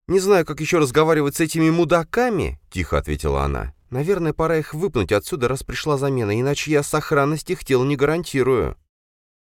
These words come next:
Я подошел к задумчиво смотрящему в документы охраннику. Спецодежда помятая,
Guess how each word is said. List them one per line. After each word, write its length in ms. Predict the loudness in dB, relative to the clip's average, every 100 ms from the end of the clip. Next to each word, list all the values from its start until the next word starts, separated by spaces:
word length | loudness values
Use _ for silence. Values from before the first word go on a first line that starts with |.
| -8
Я 140 | -2 0
подошел 480 | 4 4 2 -2 -2
к 60 |
задумчиво 520 | 0 0 0 -2 -2
смотрящему 600 | -2 -2 0 -2 -2 -2 -2
в 60 |
документы 440 | -4 -2 0 0 0
охраннику. 720 | 0 -2 -2 -4 -8 -10 -10
Спецодежда 720 | -14 -2 -2 0 0 0 0 -2
помятая, 720 | -2 -2 -2 0 -2 -2